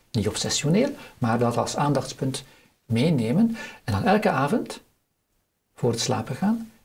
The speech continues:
neem ik vijf minuten. Hoe was de dag vandaag? Hé? Ik heb verschillende keren nagedacht.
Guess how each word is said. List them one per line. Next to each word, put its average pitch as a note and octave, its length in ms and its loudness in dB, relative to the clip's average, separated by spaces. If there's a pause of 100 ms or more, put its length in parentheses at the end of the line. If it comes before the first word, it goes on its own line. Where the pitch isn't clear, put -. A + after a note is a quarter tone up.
neem A2+ 180 2
ik G#2+ 100 0
vijf C3 300 0
minuten. A#2 380 -2 (360)
Hoe C#3 120 2
was G#2+ 200 -2
de - 100 -6
dag G#2 200 -8
vandaag? - 360 -10 (1000)
Hé? E3 100 2 (1400)
Ik - 60 -16
heb - 120 -4
verschillende C3+ 440 2
keren A2+ 280 2
nagedacht. G3 600 2